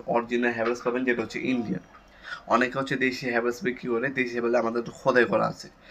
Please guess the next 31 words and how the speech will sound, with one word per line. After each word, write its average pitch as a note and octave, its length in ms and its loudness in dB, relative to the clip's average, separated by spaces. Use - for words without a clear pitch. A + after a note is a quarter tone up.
আপনি - 240 -8
মাল A#2 180 4
হাতে A2+ 280 -2
পাবেন, B2 320 0
ব্যাক - 220 2
সাইড A#2+ 200 -6
চেক B2+ 220 -8
করবেন, B2 360 0
খোদাই A#2 280 2
করা A2+ 200 2
আছে A2 200 -2
কিনা, C3+ 180 -6
তারপর B2 320 2
আমাদের G#2+ 260 0
কাছ A2 200 -8
থেকে G#2+ 120 -8
প্রোডাক্টগুলো A2+ 400 -8
নেবেন। - 260 -14
এছাড়াও - 340 0
আরেকটা B2 340 4
মাল B2+ 200 4
আছে B2+ 260 2
আমাদের A2+ 340 -2
নিজস্ব B2 420 -4
ব্র্যান্ডিং A#2 380 2
করা, B2 160 4
ওটা A#2 200 6
আমরা A#2+ 160 4
ইন্ডিয়া A#2+ 220 2
থেকে B2 160 -2
আনছি, A#2+ 320 -4